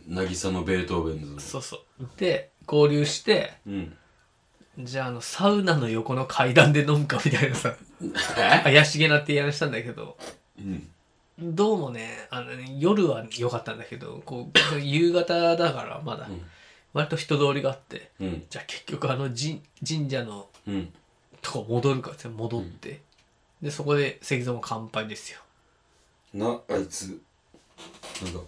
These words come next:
Speaker 1: 「俺ちょっと運転しようか」とか言ってたけどな。
Speaker 2: いや、でもね、
Speaker 1: うん。
Speaker 2: 石像が今日会うまでさ、
Speaker 1: うん。
Speaker 2: あいつが一緒に帰るんかどうかさえ俺たちは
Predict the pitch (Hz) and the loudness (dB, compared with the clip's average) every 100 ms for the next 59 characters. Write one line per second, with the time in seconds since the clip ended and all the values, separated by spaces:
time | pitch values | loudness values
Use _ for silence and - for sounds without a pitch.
0 | _ 101 101 - 117 - 82 98 104 104 | _ -2 -2 -2 -4 -6 -4 0 2 2
1 | 113 107 104 117 110 - 85 - 90 85 | 0 2 2 2 0 -2 -6 -8 -14 -14
2 | - - 87 90 87 85 - - - - | -12 -10 -8 -8 -8 -8 -10 -14 -16 -20
3 | - 151 143 - - 151 220 135 104 117 | -8 -4 -4 -6 -4 -2 0 -2 -6 -12
4 | 147 _ 95 85 76 - - 147 175 185 | -14 _ -10 -8 -10 -6 -2 0 -2 -2
5 | 190 190 - 220 151 - 160 185 160 123 | 0 -2 2 4 4 4 6 6 4 0
6 | 107 - 113 95 - _ 92 87 82 - | -4 -6 -6 -8 -12 _ -8 -8 -10 -20
7 | - _ _ _ _ _ - 147 147 160 | -20 _ _ _ _ _ -4 -4 -2 -4
8 | 156 151 151 147 _ _ _ _ _ _ | 0 0 -2 -6 _ _ _ _ _ _
9 | _ - - 165 165 - 196 170 143 123 | _ -6 -2 -2 -2 2 2 2 -2 0
10 | 160 147 127 - 117 110 123 131 123 123 | 0 0 -2 -4 -4 -4 -2 -2 -2 -4
11 | 104 95 | -8 -10